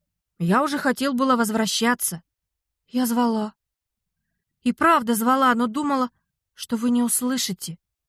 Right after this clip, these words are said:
Думала, вы далеко.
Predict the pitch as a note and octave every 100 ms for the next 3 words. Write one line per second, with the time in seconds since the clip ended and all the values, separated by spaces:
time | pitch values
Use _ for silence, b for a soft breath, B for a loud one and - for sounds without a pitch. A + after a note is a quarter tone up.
0 | _ _ _ _ F3+ A#3 B3+ B3 A3+ -
1 | _ _ _ - G#3 G#3 A3 A3+ - A#3
2 | A#3+